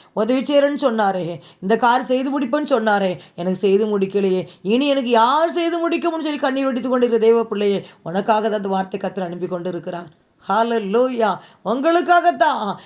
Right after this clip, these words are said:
உங்களுக்காக தான் அந்த வார்த்தை அனுப்பி கொண்டு இருக்கிறார். இந்த காலை வேளையில, "இயேசுவே, நீ தூதனை அனுப்பு." ஹல்லேலூயா.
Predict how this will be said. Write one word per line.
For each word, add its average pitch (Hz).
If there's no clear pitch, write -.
உங்களுக்காக 427
தான் 415
அந்த 381
வார்த்தை 320
அனுப்பி 269
கொண்டு 233
இருக்கிறார். 214
இந்த 330
காலை 339
வேளையில, 330
"இயேசுவே, 320
நீ 339
தூதனை 370
அனுப்பு." 381
ஹல்லேலூயா. 180